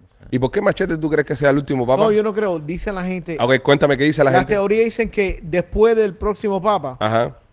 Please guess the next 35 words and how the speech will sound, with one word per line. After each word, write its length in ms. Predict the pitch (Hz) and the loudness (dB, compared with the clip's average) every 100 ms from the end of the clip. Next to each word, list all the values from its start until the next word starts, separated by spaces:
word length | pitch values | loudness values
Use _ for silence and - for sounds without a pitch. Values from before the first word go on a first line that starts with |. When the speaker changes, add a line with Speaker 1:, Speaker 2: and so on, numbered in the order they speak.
| _ | _
Speaker 2:
se 180 | _ 175 | _ -4
va 340 | 170 175 180 165 | 0 0 0 -4
a 40 | |
desintegrar 600 | 170 156 170 156 156 156 | -6 -6 -8 -8 -8 -6
el 60 | 156 | -6
Vaticano. 440 | 151 147 143 139 - - - - | -10 -10 -14 -16 -20 -20 -16 2
Speaker 1:
Ok, 220 | 120 117 113 - - | 2 4 0 -4 -8
ok. 160 | 101 101 101 - - | -6 -4 -6 -10 -8
Speaker 2:
Que 60 | |
va 60 | 160 | -4
a 20 | |
haber, 220 | 180 190 190 | -2 -2 -2
ah, 140 | 180 160 165 | -2 -6 -10
no 100 | 165 | -14
sé 140 | 160 | -14
si 140 | 190 185 | -10 -8
va 20 | |
a 20 | 180 | -6
haber 100 | 170 | -6
un 60 | |
escándalo 640 | 156 - 202 208 180 165 156 | -10 -8 -6 -6 -4 -4 -4
o 40 | |
algo 140 | 165 170 | -4 -6
de 60 | |
eso. 140 | 160 147 | -8 -12
Se 100 | 143 | -12
va 340 | 143 147 147 - _ | -10 -10 -12 -16 _
Speaker 1:
Nada, 360 | - 120 165 180 | -4 0 2 2
lo 120 | 170 | 4
veo 140 | 170 180 | 4 4
difícil, 400 | 175 185 160 151 | 2 -2 0 2
pero 260 | 139 117 | 4 4
te 60 | 113 | 4
lo 100 | 110 | 2
compro. 320 | 139 151 - | 0 -2 -8